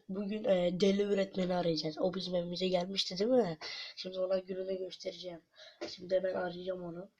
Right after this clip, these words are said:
Bakın giriyoruz. Bakın buraya girdik.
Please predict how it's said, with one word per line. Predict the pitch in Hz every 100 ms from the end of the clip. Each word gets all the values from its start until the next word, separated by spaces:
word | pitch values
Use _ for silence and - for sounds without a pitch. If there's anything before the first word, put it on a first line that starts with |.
| _ _ _ _ _ _ -
Bakın | 175 - 170 - - _ -
giriyoruz. | 180 185 180 170 -
Bakın | 175 - 165
buraya | 180 170
girdik. | 170 170 170 175 -